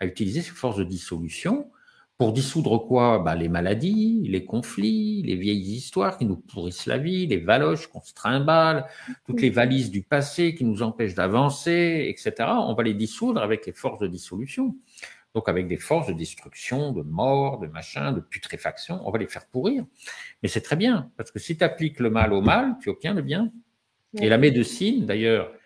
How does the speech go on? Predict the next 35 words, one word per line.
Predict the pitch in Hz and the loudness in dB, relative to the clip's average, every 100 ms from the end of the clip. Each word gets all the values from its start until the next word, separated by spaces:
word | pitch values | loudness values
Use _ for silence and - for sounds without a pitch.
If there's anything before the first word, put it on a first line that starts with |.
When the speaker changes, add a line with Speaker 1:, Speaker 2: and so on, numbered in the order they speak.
| _ _ - | _ _ -6
Speaker 1:
parce | 98 - | -6 0
qu'en | 120 113 | 2 2
alchimie, | 120 113 - 117 123 117 | 2 -2 -4 -2 2 2
on | 104 98 98 95 | 0 -2 -4 -4
a, | 87 87 82 82 82 - - _ - | -4 -4 -4 -6 -10 -14 -18 _ -14
on | 101 | -10
a | 90 85 80 76 73 76 - 76 71 90 | -8 -6 -8 -8 -12 -16 -18 -20 -20 -2
deux | 143 165 135 104 | 4 4 4 2
orientations | 92 98 92 92 - 113 85 | -2 -2 -6 -8 -6 -8 -4
radicalement | 92 113 107 101 98 | -2 -2 -2 -4 -4
différentes, | 95 87 - 143 220 - | -8 -12 -8 -2 -2 -2
hein, | 127 139 139 | -6 -6 -10
qui | - | -20
sont, | - - 98 98 92 80 | -18 -10 -6 -4 -4 -6
euh, | 76 73 - _ _ _ _ _ - | -6 -8 -12 _ _ _ _ _ -6
euh, | 85 85 85 | -4 -2 -2
la | 87 87 | 0 0
visée | 98 107 123 | -2 0 2
de | 95 | 2
la | |
pierre | - 120 | 0 -2
philosophale | - 104 98 101 - 113 104 | -4 -4 -2 -2 2 2 2
sous | - | -6
deux | 92 120 | -2 0
formes | 156 - 131 113 | 2 2 0 0
complètement | - 95 90 95 | -6 -10 -8 -8
différentes. | 85 80 - 131 233 277 - - | -8 -8 -4 0 0 -2 -10 0
L'une | 131 160 127 107 | 8 8 8 0
qui | 101 | -2
est | |
la | 90 | -4
poudre | - 117 107 87 | -4 -4 -2 -2
de | |
transmutation | 87 101 - 101 - 90 - 98 | -4 -8 -8 -8 -6 -8 -6 -6
métallique, | 90 - 92 107 104 - | -6 -2 0 0 -2 -6